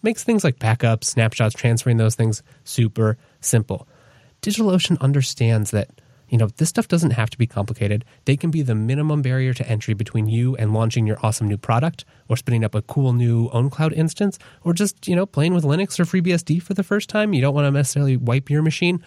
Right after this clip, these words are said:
DigitalOcean is an awesome place to do that. Plus, to help you, they have an incredible community of people who've written guides. DigitalOcean hires real editors to go then turn those guides into awesome, top-notch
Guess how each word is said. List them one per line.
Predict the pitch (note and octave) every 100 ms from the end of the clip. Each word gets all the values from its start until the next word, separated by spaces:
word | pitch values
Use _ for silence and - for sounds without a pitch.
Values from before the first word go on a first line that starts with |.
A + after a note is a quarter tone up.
| - - -
DigitalOcean | C3 D3 D3+ C3 B2 A#2 B2 B2 - -
is | A#2 A2+
an | A#2
awesome | G#2+ G#2 A2+ G#2+
place | A2 G#2
to | -
do | A2 B2+
that. | A2+ -
Plus, | - G#3+
to | -
help | F3+ - G3+ -
you, | A#2 G2 - - _
they | B2
have | A#2+
an | A#2
incredible | A2+ - - D3 D#3+ E3 D#3+ E3 _ _
community | - B2 A#2 C#3+ D3 G#2+ G#2+
of | A2
people | A#2+ A2+
who've | G#2+ G#2
written | A#2+ D#3
guides. | C3+ G#2+ A2
DigitalOcean | - C3+ E3+ C3 C3+ C3+
hires | A#2 A2+ G#2
real | G#2 C3 G3
editors | G3+ A#3 C3+ G#2+
to | -
go | B2
then | A#2 A#2 A2
turn | - G3+ G#3
those | E3+ D3+
guides | C#3 G#2+ G#2+ G#2+ - - - -
into | A2 - A#2
awesome, | A2+ A#2 - B2+ B2+ _
top-notch | - C3+ B2 - _ - A2 G#2 -